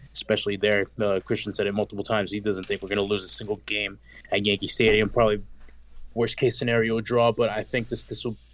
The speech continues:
this will bring back confidence into the team, um, especially coming off last week. I, I think, uh, with the proper striker, um, we, we, we will, will definitely be a,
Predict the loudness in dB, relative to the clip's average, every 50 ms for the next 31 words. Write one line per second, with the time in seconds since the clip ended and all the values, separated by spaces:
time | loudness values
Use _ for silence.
0 | -6 -6 -4 -4 -4 -4 -2 -2 0 2 2 0 0 0 0 0 0 0 -2 -4
1 | -4 -4 -4 -6 -8 -8 -10 -14 -20 -20 -12 -6 -6 -4 -4 -4 -4 -4 -4 0
2 | 0 2 2 2 2 0 -2 -8 -20 -20 -20 -20 -20 -20 -18 -12 -12 -10 -4 2
3 | 4 6 6 6 4 0 -2 -6 -8 -12 -20 -20 -20 -20 -20 -20 -20 -20 -20 -20
4 | -20 -20 -20 -20 _ -10 -4 -4 -4 -2 -4 -4 -4 -2 0 2 2 2 2 2
5 | 2 2 2 2 0 -4 -4 -4 -4 -8 -18 -20 -20 -20 -20 -20 -20 -20 -20 -20
6 | -20 -20 -20 -20 -12 -8 -8 -6 -2 -2 -2 -2 0 0 -2 -2 -2 -4 -10 -12
7 | -12 -14 -16 -18 _ -6 -2 0 2 2 2 2 0 -2 -4 -4 -6 -4 0 2
8 | 2 2 2 0 -2 -2 0 2 2 2 2 2 0 0 -2 -4 -14 -20 -20 -20
9 | -20 -20 -20 -20 -20 -20 -20 -20 -12 -6 -4 -2 0 0 -2 -2 -4 -8 -12 -16
10 | -14 -8 -4 -4 -4 -4 -4 -6 -6 -4 -6 -6 -6 -8 -18 -12 -2 2 2 4
11 | 4 4 2 4 4 2 4 2 0 0 2 4 4 4 4 4 2